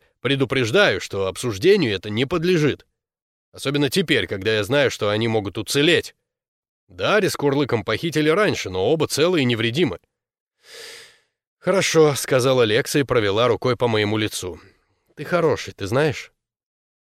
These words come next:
Поморщившись, потому что расценил её слова и жест как попытку манипуляции, я потребовал: «А теперь расскажи, что тебе известно о фрегате». Лекса закусила губу,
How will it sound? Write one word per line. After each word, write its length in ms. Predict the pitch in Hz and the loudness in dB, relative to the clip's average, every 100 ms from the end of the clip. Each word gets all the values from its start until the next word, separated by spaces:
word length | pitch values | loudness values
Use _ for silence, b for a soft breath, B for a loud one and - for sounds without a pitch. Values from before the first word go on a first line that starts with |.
| _ | _
Поморщившись, 720 | - 98 180 - 160 - 151 | -8 -4 -2 -2 -6 -6 -8
потому 320 | - 131 127 | -6 -4 -4
что 160 | 117 123 | -2 -2
расценил 480 | 117 - 120 120 117 | -2 -2 -2 0 0
её 120 | 107 | -2
слова 420 | 123 117 123 131 | -2 -2 0 0
и 60 | 110 | 0
жест 280 | 117 120 | -2 -4
как 220 | - 117 - | -2 -4 -2
попытку 460 | 110 123 110 - | -4 -2 -6 -6
манипуляции, 840 | 110 104 92 110 160 - 175 175 156 _ _ _ _ | -4 -4 -2 -2 -2 -2 -2 -2 -4 _ _ _ _
я 240 | 123 160 | -6 -4
потребовал: 720 | 135 123 131 131 127 127 120 - _ _ _ _ _ | -2 -2 0 2 2 0 0 -4 _ _ _ _ _
«А 80 | 90 | -20
теперь 640 | - 90 85 127 151 113 - _ - | -16 -16 -6 2 4 2 -2 _ -6
расскажи, 680 | 113 113 - 120 101 117 147 | -2 -2 -2 -4 -2 -2 -2
что 220 | - 147 | -2 -2
тебе 300 | 131 127 117 | -2 -2 -2
известно 500 | 98 113 117 131 120 | -2 -2 -2 0 -2
о 40 | |
фрегате». 640 | - 135 123 101 - - _ _ _ _ _ _ _ _ _ _ | -2 -4 -2 -4 -4 -14 _ _ _ _ _ _ _ _ _ _
Лекса 360 | - 139 165 147 | -12 -10 -6 -4
закусила 560 | 120 113 110 - 104 92 | -4 -4 -6 -6 -6 -6
губу, 480 | 87 82 120 165 | -6 -4 -4 -4